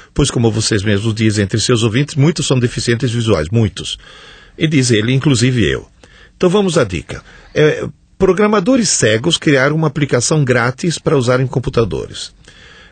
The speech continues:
É, eles são dois programadores australianos, ambos cegos, desenvolveram um leitor de tela, de ecrã, que permite a fácil utilização de computadores a pessoas com pouca visão e cegueira.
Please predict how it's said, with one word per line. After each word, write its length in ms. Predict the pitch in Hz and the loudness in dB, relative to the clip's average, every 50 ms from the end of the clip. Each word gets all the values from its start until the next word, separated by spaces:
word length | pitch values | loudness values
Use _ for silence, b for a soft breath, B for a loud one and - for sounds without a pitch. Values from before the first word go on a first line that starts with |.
| B B | B B
É, 300 | - 131 123 120 117 - | 0 2 2 2 2 0
eles 220 | - 139 131 135 120 | 0 0 0 0 0
são 260 | - - 135 127 120 | 0 0 0 0 2
dois 260 | 120 135 151 147 - | 2 2 2 2 2
programadores 640 | - 143 123 117 123 117 117 110 107 113 101 101 95 | 0 -2 0 0 2 2 2 2 2 2 2 2 2
australianos, 800 | 107 104 95 - 104 98 98 92 98 104 117 147 180 196 185 120 | 0 0 0 0 -2 -2 0 2 2 2 4 2 2 0 0 0
ambos 260 | 113 101 95 92 - - | 0 0 0 -2 -4 -2
cegos, 420 | - 101 98 110 123 156 185 156 | -2 0 0 0 0 -2 -2 0
desenvolveram 640 | 160 165 139 147 151 139 147 135 110 113 110 120 135 | 0 0 2 2 2 2 2 2 2 2 2 4 4
um 80 | 143 | 4
leitor 520 | 135 143 139 131 123 - - 175 185 196 180 | 4 2 2 0 -2 0 4 4 4 4 2
de 360 | 127 117 113 107 101 98 87 - | 0 0 0 0 0 0 -2 0
tela, 420 | - 120 120 123 117 85 73 80 92 - | 0 2 2 2 0 -2 -4 -8 -8 -6
de 100 | - 87 | -6 -6
ecrã, 320 | 78 - - 135 143 139 - B B B B B B B B B B B B | -6 -2 0 0 0 0 -2 B B B B B B B B B B B B
que 120 | - 160 | -2 -2
permite 680 | - - 170 147 135 147 175 196 190 - - - 190 160 - | 0 0 0 0 0 0 0 0 -2 -4 -2 -2 -2 0 0
a 120 | - 113 | -2 -4
fácil 440 | 107 - - 175 185 196 - - 170 | -4 -2 -2 -2 -2 0 0 -2 -4
utilização 500 | 143 - 131 131 127 131 131 120 - 170 | -2 0 -2 0 0 0 0 0 0 -2
de 120 | 160 151 156 | -2 -2 -2
computadores 600 | - 135 - - - 123 117 123 147 156 160 156 | -4 -4 -4 -2 -2 -2 0 0 0 0 0 0
a 80 | 151 | -2
pessoas 380 | 139 - 135 120 - - 131 127 | 0 0 -2 -2 0 -2 -2 0
com 100 | - 143 | -2 -4
pouca 280 | 117 - 123 - 135 117 | -2 -2 -2 -2 -2 -2
visão 240 | 113 101 107 104 | -2 -2 -2 -2
e 40 | 107 | -2
cegueira. 400 | - - 127 95 87 67 62 65 | -2 -4 -4 -4 -4 -4 -4 -6